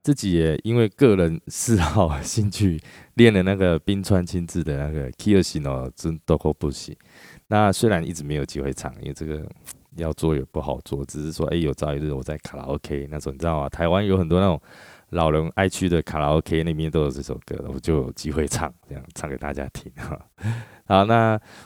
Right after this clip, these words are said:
我觉得如果编曲有大改成演歌形式的话，那我觉得白冰冰这首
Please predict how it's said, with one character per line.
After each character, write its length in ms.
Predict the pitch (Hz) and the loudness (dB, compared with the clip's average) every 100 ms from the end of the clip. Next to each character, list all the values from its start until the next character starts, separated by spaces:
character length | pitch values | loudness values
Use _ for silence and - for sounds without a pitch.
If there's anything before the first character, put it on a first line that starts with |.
| - | -2
我 120 | 92 | 4
觉 120 | 120 | 6
得 120 | 147 | 6
如 120 | 139 | 6
果 200 | 160 120 | 6 6
编 200 | 98 143 | 6 2
曲 200 | 156 123 | 2 4
有 320 | 90 73 65 - _ _ _ _ | 4 4 0 -8 _ _ _ _
大 200 | 143 98 | -2 -2
改 200 | 80 71 | -2 -4
成 240 | - 71 69 | -4 -8 -8
演 240 | 78 71 65 | -8 -8 -2
歌 180 | 104 107 | 4 4
形 260 | - 71 | 4 -4
式 240 | 73 - 80 | -4 -4 -2
的 140 | 69 | -2
话， 260 | - 73 64 - _ _ _ _ _ | 0 -2 -2 -10 _ _ _ _ _
那 180 | 127 110 | -2 0
我 160 | 76 | -2
觉 140 | 78 87 | 0 0
得 100 | 85 | 0
白 220 | 78 78 | -2 -2
冰 320 | 90 85 87 | -2 -4 -4
冰 200 | 82 82 | -6 -6
这 100 | 82 | -6
首 160 | 80 | -6